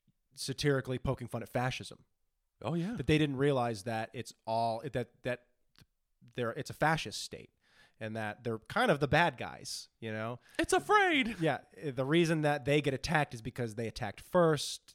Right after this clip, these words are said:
Speaker 1: These people defend themselves until they eventually attack. Where is it? Rio or,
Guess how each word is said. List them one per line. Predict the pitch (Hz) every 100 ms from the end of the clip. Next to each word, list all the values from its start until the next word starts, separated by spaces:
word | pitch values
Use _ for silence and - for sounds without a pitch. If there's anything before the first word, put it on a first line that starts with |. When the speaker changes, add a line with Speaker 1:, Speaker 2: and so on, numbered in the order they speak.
| 135
Speaker 1:
These | 127 113
people | 127 113
defend | 113 - 143 135 131 123
themselves | 123 123 107 120 113 110
until | 110 107
they | 107
eventually | 104 107 107
attack. | 101 113 -
Where | 123
is | 104
it? | 92
Rio | 104 123 123 123 120 120 117
or, | 95 90